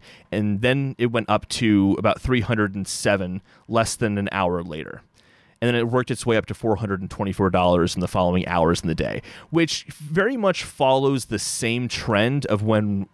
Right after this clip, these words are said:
Melvin Capital closed out of their short positions. That you would see this sudden spark up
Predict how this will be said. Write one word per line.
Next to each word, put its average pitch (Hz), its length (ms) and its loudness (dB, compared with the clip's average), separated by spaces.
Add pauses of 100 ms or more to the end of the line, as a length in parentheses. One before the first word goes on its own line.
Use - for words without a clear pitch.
(320)
Melvin 120 460 0
Capital 107 400 0
closed 101 260 2
out 95 80 4
of 90 60 -2
their 98 160 2
short 78 260 0
positions. - 640 -2 (1200)
That 123 140 0
you 117 100 0
would 110 80 -4
see 156 200 -2
this 120 180 -2
sudden 165 580 0
spark 135 420 -2
up 117 280 0